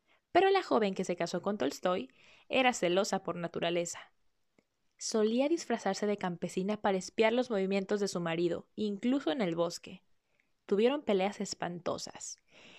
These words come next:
Ella se hizo tan celosa incluso de sus propios hijos que agarró un fusil y agujereó de un disparo la fotografía de su hija.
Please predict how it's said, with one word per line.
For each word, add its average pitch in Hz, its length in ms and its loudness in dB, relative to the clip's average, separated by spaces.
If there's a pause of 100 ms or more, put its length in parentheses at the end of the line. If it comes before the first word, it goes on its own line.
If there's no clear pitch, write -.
Ella 294 240 -4
se - 100 0
hizo 247 260 2
tan 262 380 0
celosa 214 440 2
incluso 302 540 2
de 349 120 2
sus 208 180 -4
propios 202 420 0
hijos 190 360 0
que - 220 0
agarró 247 340 6
un 381 100 0
fusil 226 460 0
y 226 80 6
agujereó 240 600 4
de 294 100 2
un 302 60 -4
disparo 240 380 2
la 247 140 2
fotografía 196 520 0
de 247 120 0
su 220 160 0
hija. - 380 -4